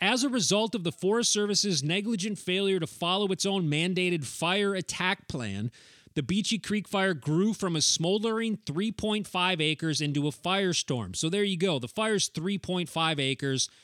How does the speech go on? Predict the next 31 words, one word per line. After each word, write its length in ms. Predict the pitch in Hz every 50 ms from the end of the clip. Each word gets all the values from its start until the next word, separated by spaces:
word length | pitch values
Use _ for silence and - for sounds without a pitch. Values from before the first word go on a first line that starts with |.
| - - - _ _ _ _ _ _ _ _ _ _ _ _ -
I'm 300 | 160 175 196 202 185 156
going 340 | 131 156 190 214 247 254 202
to 200 | - 208 208 175
assume 720 | 165 147 - - - - 190 185 151 120 107 107 131 180 170 _ _ _ _ _ _ _ _ _ _ -
that 240 | 120 139 160 160 -
they 220 | 180 180 175 165
were 400 | 156 143 139 151 185 208 220 226
using 580 | 226 202 190 185 180 170 147 175 180 165 151 147
minimal 360 | 160 175 180 180 175 170 180
impact 480 | 160 165 165 - 160 160 156 156 - -
suppression 480 | 151 131 - 156 151 139 - 151 139
tactics 520 | - 135 139 139 131 - - 135 123 - - _ -
on 220 | 156 165 180 185
the 60 | 175
Beachy 340 | 135 147 160 156 - - 143
Creek 260 | - - 156 143 127
fire 300 | - - 147 143 135 127
initially, 600 | 123 135 - - - - 127 110 98 95 113 - _ _ _ _ _ _ _ _ _ _ _ _ -
especially 500 | - - - - 208 226 - - 196 185
if 80 | 175 151
it's 120 | 156 -
only 180 | 170 170 165 151
three 240 | - - 151 156 156
point 260 | - 151 151 147 139
five 300 | - 151 143 143 143 135
acres. 560 | 139 131 123 - - 113 110 120 123 - - - _ -
Basically, 540 | - 196 214 196 - 175 - 180 180 180 180
the 180 | - 151 151 156
type 320 | - - 180 185 180 -
of 100 | 180 147
fire 680 | - - - 165 175 180 175 165 139 127 127 127 120